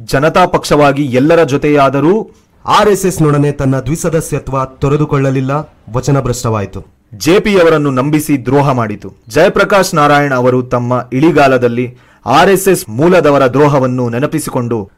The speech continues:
Speaker 1: "ನನಗೆ ವಿಶ್ವಾಸ ದ್ರೋಹ ಬಗೆದರು" ಎಂದು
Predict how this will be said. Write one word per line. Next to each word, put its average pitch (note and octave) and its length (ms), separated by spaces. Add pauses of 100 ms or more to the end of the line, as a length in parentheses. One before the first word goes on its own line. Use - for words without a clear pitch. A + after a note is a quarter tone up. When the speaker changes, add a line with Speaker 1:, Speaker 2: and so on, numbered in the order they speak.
(200)
Speaker 1:
"ನನಗೆ F#3+ 520
ವಿಶ್ವಾಸ G#3 540
ದ್ರೋಹ E3+ 340
ಬಗೆದರು" C#3+ 520
ಎಂದು B2 520